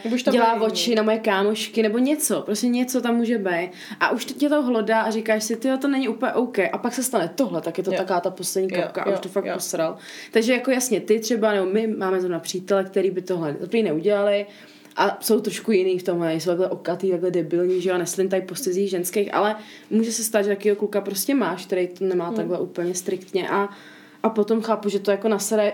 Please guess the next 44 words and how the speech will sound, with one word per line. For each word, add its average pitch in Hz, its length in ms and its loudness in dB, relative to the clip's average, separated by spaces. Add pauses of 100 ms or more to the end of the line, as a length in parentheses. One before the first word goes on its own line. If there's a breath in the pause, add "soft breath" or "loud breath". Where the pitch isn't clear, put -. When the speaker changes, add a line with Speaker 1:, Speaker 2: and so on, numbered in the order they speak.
Speaker 2:
i 254 80 2
tak, 175 240 0
že 190 60 -2
chceš 202 220 0
zrušit 196 280 -2
zásnuby. 175 540 -2
To 202 100 0
Speaker 1:
Jo. 185 60 2
Speaker 2:
zase 196 240 2
jako 208 500 2 (240)
asi 196 380 -2 (240)
kus 220 160 0
od 180 160 0
kusu. - 360 -10 (260)
Speaker 1:
No 247 100 2
Speaker 2:
Tak. 285 140 0
Speaker 1:
právě, 285 300 2
já 185 140 2
říkám 214 360 -2
v 180 160 -8
mojí 185 120 2
Speaker 2:
No. 175 80 -4
Speaker 1:
situaci, 170 460 -4
že 156 100 -6
jo, 156 80 -2
v 160 60 -4
Speaker 2:
Jo. 175 140 4
Speaker 1:
jiný 180 100 -2
nevím, 175 320 0
jak 180 100 2
Speaker 2:
Jo, 202 160 4
Speaker 1:
oni 190 80 2
to 190 60 2
Speaker 2:
jo, 180 60 0
Speaker 1:
mají 180 120 0
Speaker 2:
jo. 180 60 -4
Speaker 1:
spolu. 160 360 -6 (480 loud breath)
Ale 175 380 2 (640)
pokud 170 420 -4
to 175 120 2
mají 170 280 0
nějak 160 260 0
normálně 165 640 -2
a 156 280 -4